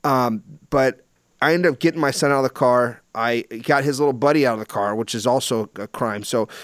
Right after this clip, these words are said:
uh, first of all, lying to a police officer, I think that's a felony. Mark, you can answer for me.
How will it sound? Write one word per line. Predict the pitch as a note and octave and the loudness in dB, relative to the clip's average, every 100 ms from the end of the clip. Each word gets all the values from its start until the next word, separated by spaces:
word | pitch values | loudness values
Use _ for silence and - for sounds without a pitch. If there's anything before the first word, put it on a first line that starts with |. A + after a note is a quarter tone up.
| - - | -18 -4
uh, | B2+ A#2 | -2 -2
first | - D#3 C#3+ | 2 2 2
of | |
all, | C#3 B2+ | 0 2
lying | C#3 C#3+ | 2 2
to | - | 0
a | B2+ | -2
police | - C3+ - | 0 -2 0
officer, | C3 B2 C3+ | -2 0 -4
I | |
think | A#2+ A#2 | -4 -4
that's | B2 A2+ | -6 -6
a | |
felony. | - A#2+ G#2+ A2 G#2+ _ _ _ _ _ - - - | -4 -4 -4 -6 -12 _ _ _ _ _ -14 -14 -4
Mark, | B2 B2 A#2+ | 0 0 0
you | A#2 | -6
can | A#2 | -4
answer | A2 G#2+ G#2+ | -4 -6 -6
for | A#2+ | -4
me. | A2 | -4